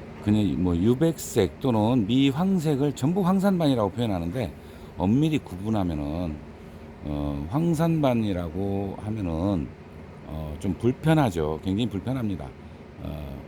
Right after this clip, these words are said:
이거는 이제 그 강조하기 위해서 또는, 어, 그거를, 어, 그 난초를 더 돋보이기 위해서 사용하는 이 과장된 수단이라고 보시면 됩니다. 실제로는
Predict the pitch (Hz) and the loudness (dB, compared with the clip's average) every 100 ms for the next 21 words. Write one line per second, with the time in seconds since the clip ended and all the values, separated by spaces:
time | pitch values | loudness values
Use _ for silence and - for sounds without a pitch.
0 | - - - - - 98 107 104 95 90 | -16 -16 -16 -16 -6 -2 2 2 2 0
1 | 82 85 76 80 90 135 127 120 104 87 | 0 -4 -2 0 2 4 2 0 2 2
2 | 76 76 104 120 95 85 104 160 - - | 0 -2 -4 -4 0 2 2 -2 -8 -16
3 | - - - 73 78 90 87 90 113 143 | -16 -16 -10 -6 -6 -4 -2 0 0 -2
4 | - - 78 78 73 67 57 - - - | -6 -10 -8 -6 -6 -8 -10 -12 -14 -14
5 | - - 104 95 90 101 92 87 - 87 | -12 -2 2 4 2 0 -2 -2 -4 -6
6 | - 143 135 104 98 71 95 90 87 110 | 0 0 0 0 0 0 2 2 2 2
7 | 110 101 127 120 95 90 110 80 78 71 | 2 -2 -4 0 2 2 2 0 -2 -8
8 | 69 - 87 117 131 139 131 117 131 131 | -6 -4 2 4 4 6 4 2 0 2
9 | 117 101 85 80 87 80 71 73 65 - | 2 0 -2 -4 -4 -2 -4 -4 -8 -12
10 | - - - - 117 139 120 104 85 98 | -16 -18 -16 -10 -6 -2 0 2 2 4
11 | 104 | 2